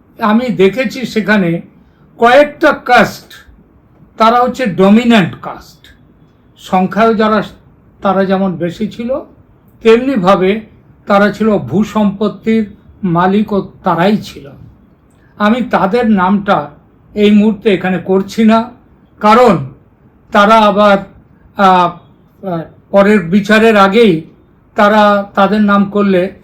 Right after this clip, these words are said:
সেটা শোভন হয় না। যাই হোক, তারাই ছিল ভূসম্পত্তির মালিক। তাদের ঘরে ঘরে দেখেছি, ঘরে ঘরে, কথাটা আবার বলছি, ডাক্তার, ইঞ্জিনিয়ার,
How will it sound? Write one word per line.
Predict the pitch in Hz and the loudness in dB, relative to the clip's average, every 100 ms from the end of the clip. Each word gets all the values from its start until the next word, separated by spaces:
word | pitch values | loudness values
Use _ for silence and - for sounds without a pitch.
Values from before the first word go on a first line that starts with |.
| - _ | -20 _
সেটা | - 175 196 208 - - - | -8 -2 -2 -2 -6 -16 -20
শোভন | - 202 190 202 175 | -4 -2 0 0 0
হয় | 165 160 | -2 -2
না। | 156 151 147 - - - - - _ _ _ _ _ _ - | -4 -6 -8 -12 -16 -16 -16 -20 _ _ _ _ _ _ -6
যাই | 185 277 277 | 2 4 4
হোক, | 294 226 | 2 2
তারাই | 240 226 254 226 | 2 4 2 2
ছিল | 254 254 269 277 - 190 | 0 4 4 2 -8 -4
ভূসম্পত্তির | 175 220 - 220 - 208 - 214 | -4 -2 -2 -2 -2 -4 -2 -2
মালিক। | 180 160 196 - - - _ _ _ _ _ _ _ - | -2 -2 -4 -6 -18 -20 _ _ _ _ _ _ _ 0
তাদের | 214 214 277 220 | 2 4 2 2
ঘরে | 156 151 220 294 | -2 0 2 2
ঘরে | 240 269 254 | 2 4 4
দেখেছি, | 226 226 226 - 196 160 - _ _ 175 | 4 2 0 0 -2 -2 -10 _ _ -8
ঘরে | 160 247 269 247 | 0 2 2 2
ঘরে, | 185 170 165 | 2 0 -4
কথাটা | 190 208 214 | -4 -4 -2
আবার | 214 208 240 | -2 -2 -4
বলছি, | 156 151 117 - _ _ _ _ _ - | -6 -12 -20 -20 _ _ _ _ _ -4
ডাক্তার, | 180 202 202 - 208 | 0 0 -2 -2 0
ইঞ্জিনিয়ার, | 190 180 175 175 143 120 | 0 0 -2 -4 -8 -14